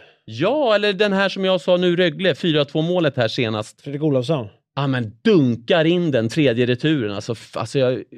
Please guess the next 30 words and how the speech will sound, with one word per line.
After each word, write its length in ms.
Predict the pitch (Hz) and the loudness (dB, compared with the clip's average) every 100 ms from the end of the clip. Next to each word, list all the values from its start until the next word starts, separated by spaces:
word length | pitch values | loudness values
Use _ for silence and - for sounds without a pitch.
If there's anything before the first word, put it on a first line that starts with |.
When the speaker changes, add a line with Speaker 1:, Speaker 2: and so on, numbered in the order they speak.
| - - 247 - 214 | -20 -20 -20 0 2
Speaker 1:
ögongodis. 720 | 135 139 127 202 110 - - | 2 2 0 0 -4 -8 -12
Speaker 2:
Ja. 100 | 117 | -4
Speaker 1:
Älskar 360 | 151 107 - 185 | -2 -2 -4 -4
sånt. 300 | 110 95 139 | -4 -8 -4
Nätfrontspelet 1080 | 190 214 - - 175 139 - 170 175 127 - | -2 -2 -6 -6 -2 -2 -4 -2 0 -2 -4
som 140 | 123 | -4
vi 180 | 120 120 _ _ _ | -4 -4 _ _ _
pratat 300 | 123 - 92 | -4 -4 -8
om 100 | 98 | -12
tidigare. 280 | 110 98 90 _ - - - | -8 -8 -10 _ -20 -18 -2
Speaker 2:
Jag 120 | 185 | 2
har 100 | 220 | 2
en 60 | |
tanke 380 | 208 190 151 214 | 0 -2 0 0
om 80 | 175 | 2
H 120 | 156 | 2
V 80 | 135 | 2
då. 140 | 123 147 | 2 2
Speaker 1:
Mm. 100 | 156 - - - 120 | 0 -14 -20 -12 -6
Speaker 2:
Alltså, 180 | 151 | -2
de 20 | 165 | 0
har 80 | 165 | 0
ju 40 | |
förlorat 240 | 170 160 175 | 2 0 2
alla 180 | 147 | -2
sex 180 | 135 135 | -2 -4
matcher. 400 | 143 - 131 165 151 _ _ - | -6 -4 -4 -4 -8 _ _ -14
De 140 | - 131 | -6 -2
förlorade 200 | 147 | 0
med 100 | 135 | 0